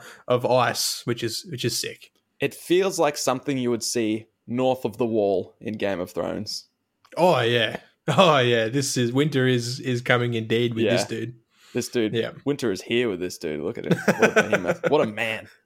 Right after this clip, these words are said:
Speaker 1: <laughs> True. What a man.
Speaker 2: What a man. Well done, Ollie.
Speaker 1: <laughs>
Speaker 2: That piece is sick. I love that.
Speaker 1: Yeah.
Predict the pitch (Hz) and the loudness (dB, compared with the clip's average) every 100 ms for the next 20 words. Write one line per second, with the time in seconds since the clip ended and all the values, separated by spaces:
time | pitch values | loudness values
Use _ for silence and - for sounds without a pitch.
0 | _ _ - - - - 156 147 - - | _ _ -20 -20 -8 0 2 0 -2 -8
1 | 139 131 135 131 135 127 - - 143 135 | -4 -4 -4 -8 -8 -10 -8 -2 0 0
2 | 107 110 - _ _ _ _ 123 - 120 | -4 -8 -16 _ _ _ _ 0 4 4
3 | 104 98 101 117 - 101 - 101 - - | 4 4 2 2 0 -2 -2 -6 -6 -12
4 | - - 120 - - - - _ _ _ | -12 -12 -12 -12 -10 -12 -14 _ _ _
5 | _ _ _ - 123 - | _ _ _ -4 -2 -2